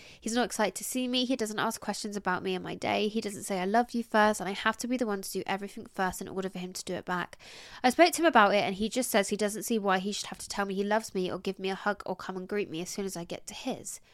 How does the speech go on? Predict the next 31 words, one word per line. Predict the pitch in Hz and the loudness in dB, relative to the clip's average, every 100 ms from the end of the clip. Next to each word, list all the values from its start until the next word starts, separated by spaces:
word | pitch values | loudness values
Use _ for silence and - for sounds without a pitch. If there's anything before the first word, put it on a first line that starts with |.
| - - | -8 -2
What | 466 - | -2 -2
the | |
fuck? | - - - - - | -6 0 0 -2 -4
Say | - 427 | 4 6
hello! | 427 440 466 453 160 233 - - - - - - - | 8 12 12 12 12 4 -10 -12 -20 -20 -20 -16 0
Come | 370 523 554 | 6 12 12
over | 466 | 12
and | 370 | 12
give | 349 | 8
me | 320 | 8
a | 311 | 6
kiss, | - 392 220 - 214 | 6 6 6 4 -6
you | - | -10
fucking | - - - 269 190 | -10 -8 -4 -4 2
weirdo. | 190 262 349 - - - - - - - - - - - | 6 8 8 4 0 -2 -6 -10 -20 -20 -20 -20 -20 -6
Um, | - 202 190 190 - - - - - - _ _ _ - | 0 2 2 0 -8 -16 -20 -20 -20 -20 _ _ _ -4
he | 247 | 4
doesn't | 269 285 | 6 8
want | 294 | 8
to | 294 - | 6 8
try | 240 214 208 208 - | 10 10 8 2 0
to | - | -2
understand | 196 202 - 185 190 | -2 -2 -2 -2 -2
or | |
do | - 202 | -4 -2
anything | 196 202 208 | -2 -4 -4
slightly | 202 - 196 190 | -4 -2 -2 -2
differently, | 180 190 - 185 | -6 -6 -8 -6
so | - 190 | -2 -2
I | |
f-, | 190 | -4